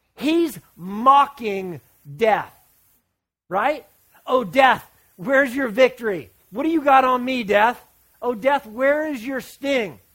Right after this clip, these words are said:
Who does that? That's not the usual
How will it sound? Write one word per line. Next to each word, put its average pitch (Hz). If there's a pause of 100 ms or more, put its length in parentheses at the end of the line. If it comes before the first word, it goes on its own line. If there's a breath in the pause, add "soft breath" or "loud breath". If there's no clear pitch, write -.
(760)
Who 415
does 247
that? - (1300)
That's 294
not 247
the 247
usual 262